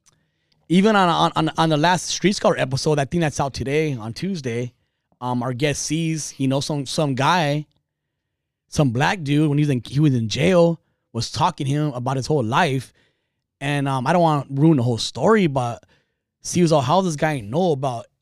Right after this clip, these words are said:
everything in my life?" And he goes, "If you don't get your shit together, pretty much, like, God's gonna handle you and your family." Like,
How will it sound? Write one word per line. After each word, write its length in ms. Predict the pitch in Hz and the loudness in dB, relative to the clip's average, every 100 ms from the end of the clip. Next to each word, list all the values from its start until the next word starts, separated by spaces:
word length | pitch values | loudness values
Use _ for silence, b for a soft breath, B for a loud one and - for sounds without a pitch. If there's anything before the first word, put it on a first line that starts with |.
| _ | _
everything 320 | 139 147 156 | -8 -4 -2
in 80 | 143 | -2
my 100 | 110 | -4
life?" 560 | 82 151 214 107 - _ _ | -4 0 0 -2 -12 _ _
And 120 | 135 | -4
he 100 | 143 | -2
goes, 200 | 143 135 | 0 0
"If 80 | 123 | 0
you 60 | 170 | 0
don't 100 | 170 | 2
get 140 | 165 | 0
your 80 | 139 | -2
shit 280 | - - 143 | -4 -6 -8
together, 380 | 110 104 226 202 | -10 -10 -8 -8
pretty 220 | 147 127 | -8 -8
much, 340 | 113 139 - | -8 -8 -8
like, 260 | 135 110 - _ _ _ _ _ _ | -10 -10 -16 _ _ _ _ _ _
God's 220 | - 131 | -4 -4
gonna 160 | - 165 | -2 -4
handle 320 | 123 170 - | -6 -10 -10
you 160 | 117 120 | -8 -6
and 80 | 117 | -8
your 100 | 113 | -8
family." 440 | 156 185 113 92 _ _ _ _ _ _ - | -8 -8 -10 -14 _ _ _ _ _ _ -20
Like, 160 | 69 | -20